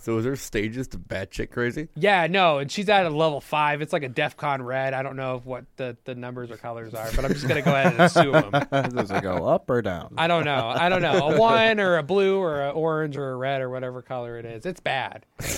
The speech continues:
Speaker 3: Yeah, what time
Speaker 2: The
Speaker 3: do we
Speaker 2: Doom-
Speaker 3: sh-, what time do we shift the doomsday clock to?
Speaker 2: No, we're at twelve o'clock. We're there.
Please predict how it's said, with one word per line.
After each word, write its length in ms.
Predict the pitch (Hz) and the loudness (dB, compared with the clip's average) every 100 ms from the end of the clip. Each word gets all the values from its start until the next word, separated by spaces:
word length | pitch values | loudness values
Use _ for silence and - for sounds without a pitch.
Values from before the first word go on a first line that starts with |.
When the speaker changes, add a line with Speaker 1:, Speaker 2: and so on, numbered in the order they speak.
| - | -4
Speaker 3:
Yeah, 180 | 98 87 | -4 -2
what 240 | 101 117 | -2 -4
time 220 | 131 123 | -2 0
Speaker 2:
The 60 | 120 | 0
Speaker 3:
do 40 | 117 | 2
we 40 | 113 | 2
Speaker 2:
Doom- 80 | 247 | 0
Speaker 3:
sh-, 60 | - | -6
what 160 | 120 120 | -6 0
time 200 | 143 127 | 0 2
do 80 | 120 | 0
we 100 | 110 | -2
shift 280 | - 113 - | -4 -6 -6
the 60 | |
doomsday 460 | 92 95 92 85 82 | -4 -4 -4 -8 -10
clock 280 | - 80 - - | -8 -8 -6 -4
to? 200 | 90 82 - - | -4 -6 -12 -2
Speaker 2:
No, 120 | 175 | 2
we're 120 | 180 | 4
at 100 | 165 | 2
twelve 200 | 156 151 | 2 0
o'clock. 360 | 131 131 123 120 | 0 -2 -2 -2
We're 80 | 143 | -4
there. 260 | 120 110 | -4 -4